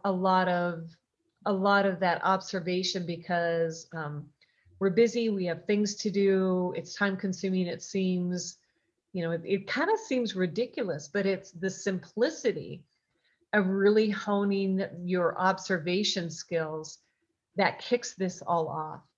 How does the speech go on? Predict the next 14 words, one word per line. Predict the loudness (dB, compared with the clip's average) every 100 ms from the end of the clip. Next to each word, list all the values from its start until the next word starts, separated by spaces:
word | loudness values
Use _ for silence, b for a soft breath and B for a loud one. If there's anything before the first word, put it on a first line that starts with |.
| _ _ _ 0
Because | 0 4 6 6 2 0
if | -2 2
you're | 6 6
going | 4 2 4 0
to | -4 0 2 4 4 0 -4 -4
connect | 0 2 0 -2
the | 0
dots | 4 4 2
and | -4
come | -4 -2
up | -2 -4
with | -6
these | -6 -4
ideas, | -4 -2 0 2 2 -4